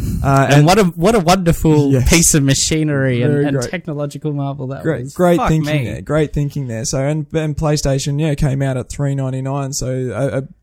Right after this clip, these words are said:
Speaker 1: big reason why they dominated so heavily, heavily at the start was the, the price tag, and, and just having more exclusives and whatnot hel-, helped a lot as well too. So if, if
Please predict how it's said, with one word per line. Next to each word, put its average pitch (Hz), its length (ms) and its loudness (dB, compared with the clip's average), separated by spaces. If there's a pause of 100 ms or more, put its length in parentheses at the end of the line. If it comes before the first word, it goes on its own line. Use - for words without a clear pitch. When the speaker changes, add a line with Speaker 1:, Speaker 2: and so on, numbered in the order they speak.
(120)
Speaker 1:
big 160 240 0
reason 143 320 0
why 135 140 -2
they 127 140 -4
dominated 123 560 -6
so 135 120 -6
heavily, 135 400 -4
heavily 135 320 0
at 120 80 -6
the - 80 -10
start 139 480 -2
was 135 440 -4
the, 139 320 0
the 143 220 0
price 147 420 -4
tag, 69 400 -8 (580)
and, 139 340 2
and 143 200 0
just 151 140 2
having 139 220 2
more 135 200 2
exclusives 147 500 -2
and 135 160 -4
whatnot 135 420 -8
hel-, 139 320 -4
helped 151 220 -2
a 143 60 -4
lot 139 140 -2
as 131 120 -6
well 135 160 -2
too. 160 320 -2
So 143 240 -2
if, 147 260 -2
if 151 180 -2